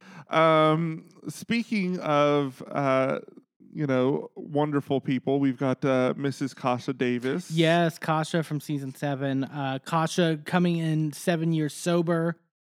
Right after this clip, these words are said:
Speaker 2: um, sort of, you know, revi-, and, and also, like, I mean, I always like her on any franchise, but this season too, like, uh,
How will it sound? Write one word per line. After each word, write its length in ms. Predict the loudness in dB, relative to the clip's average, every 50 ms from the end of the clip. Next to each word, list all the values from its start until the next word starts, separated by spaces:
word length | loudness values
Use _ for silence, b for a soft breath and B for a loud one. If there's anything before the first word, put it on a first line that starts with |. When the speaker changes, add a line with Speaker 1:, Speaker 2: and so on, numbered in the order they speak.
| _ _ -4
Speaker 2:
um, 440 | -2 -2 -2 -2 -2 -2 -4 -6 -4
sort 240 | -2 0 0 0
of, 280 | 0 -2 -4 -6 -8 -14 -18 -16 -12 -6
you 200 | -2 -2 -2 -2
know, 220 | -4 -6 -10 -14 -16 _ _ -18 -16 -16 -16 -18 -20 _ _ 0
revi-, 360 | 2 4 4 4 4 2 2 2
and, 240 | 2 2 2 2
and 180 | 0 0 2 2
also, 320 | 2 2 2 2 2 2
like, 280 | 2 2 0 -2 -4 -6 _ _ _ _ _ _ _ b b _
I 40 | 4 4
mean, 120 | 6 6
I 100 | 6 6
always 220 | 6 6 6 4
like 180 | 4 2 2 2
her 120 | 2 2
on 260 | 2 2 2 0 -2 -4 _
any 220 | -4 -2 0 0
franchise, 580 | 0 -2 -2 -4 -4 -2 -2 0 0 0 -2 -4
but 220 | -6 -8 -6 -6
this 160 | -6 -6 -6
season 320 | -6 -6 -6 -6 -6 -8 -8
too, 160 | -6 -6 -6
like, 180 | -6 -6 -8 -10
uh, 140 | -14 -14